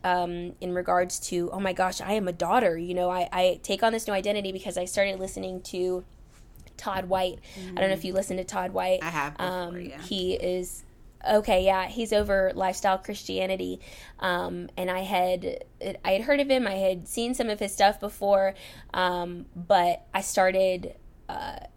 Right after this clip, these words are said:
Speaker 1: just, just listening to his heart because, um,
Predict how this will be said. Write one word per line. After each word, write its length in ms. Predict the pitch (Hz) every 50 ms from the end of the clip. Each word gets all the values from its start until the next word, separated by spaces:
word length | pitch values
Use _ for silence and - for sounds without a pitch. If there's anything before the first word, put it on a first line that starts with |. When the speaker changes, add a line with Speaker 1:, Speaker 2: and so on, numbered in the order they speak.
| - - - - - - 185
Speaker 1:
just, 320 | 208 285 359 - - -
just 260 | 190 254 339 - - 226
listening 320 | 214 233 - 240 226 233
to 100 | - 208
his 200 | 208 233 196 196
heart 240 | - - 196 208 202
because, 560 | - 185 - - 180 180 185 185 180 185 - - -
um, 480 | 180 180 180 175 175 175 175 170 -